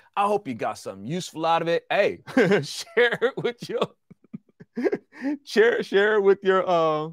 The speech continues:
with your, uh, with your congregation, y'all. Share it with your church friends. You know, um,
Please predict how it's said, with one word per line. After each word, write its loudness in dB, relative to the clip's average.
with -14
your, -8
uh, -10
with -16
your -12
congregation, -12
y'all. -12
Share -10
it -14
with -18
your -20
church -10
friends. -10
You -12
know, -6
um, -10